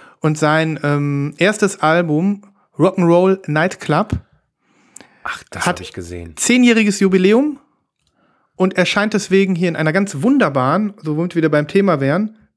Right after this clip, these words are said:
Speaker 1: swirligen Pressung.
Speaker 2: Ja.
Speaker 1: Es passt einfach perfektes Color-Matching hier.
Speaker 2: Mhm.
Speaker 1: Und, ähm, ich habe dieses Album tatsächlich noch nicht. Weil, ähm,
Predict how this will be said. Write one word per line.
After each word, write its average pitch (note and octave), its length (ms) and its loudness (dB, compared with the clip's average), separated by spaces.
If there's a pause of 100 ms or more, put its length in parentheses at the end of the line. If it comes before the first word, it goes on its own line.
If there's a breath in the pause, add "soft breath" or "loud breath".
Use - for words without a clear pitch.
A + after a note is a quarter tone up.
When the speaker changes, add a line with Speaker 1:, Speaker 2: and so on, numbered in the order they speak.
(140)
Speaker 1:
swirligen A3+ 1120 2 (560)
Pressung. A3+ 500 0 (1300)
Speaker 2:
Ja. A2+ 220 -14 (1160)
Speaker 1:
Es D3+ 140 -4
passt A3+ 240 -4
einfach G3 220 -2
perfektes G#3 520 -4
Color-Matching D3 560 -2
hier. E3 300 -2 (480)
Speaker 2:
Mhm. A#2+ 240 -8 (640 soft breath)
Speaker 1:
Und, F3 400 0
ähm, E3+ 280 2
ich - 300 -8
habe A#3 260 -2
dieses D3+ 240 -2
Album C#3+ 280 -2
tatsächlich D3+ 500 -2
noch D#3 140 -6
nicht. A3+ 340 -4 (1400 soft breath)
Weil, E3 640 2
ähm, D#3+ 840 0